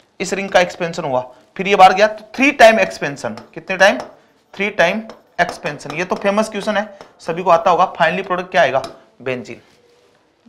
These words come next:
Next, compound A on,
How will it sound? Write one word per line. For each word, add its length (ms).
Next, 360
compound 460
A 80
on, 240